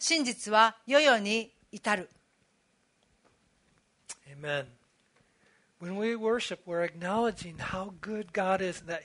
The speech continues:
Speaker 2: he is real.
Speaker 1: えー、私たちが神様を礼拝するときに、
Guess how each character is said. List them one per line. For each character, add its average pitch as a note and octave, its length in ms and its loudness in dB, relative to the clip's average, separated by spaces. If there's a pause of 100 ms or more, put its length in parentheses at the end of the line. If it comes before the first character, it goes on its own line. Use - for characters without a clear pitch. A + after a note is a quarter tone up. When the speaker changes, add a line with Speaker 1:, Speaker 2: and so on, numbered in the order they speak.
(120)
Speaker 2:
he G3+ 160 -6
is D#3 220 -8
real. F3 480 -6 (960)
Speaker 1:
え G#3+ 460 4
ー、 - 20 4
私 B3 340 12
た F#4+ 140 12
ち C4+ 140 0
が C4 300 12 (200)
神 E4 240 10
様 A#3+ 300 10
を A3 80 8
礼 B3 160 12
拝 C#4+ 240 12
す D4 120 2
る C#4 60 0
と C4 140 2
き A#3 100 0
に、 A#3+ 340 6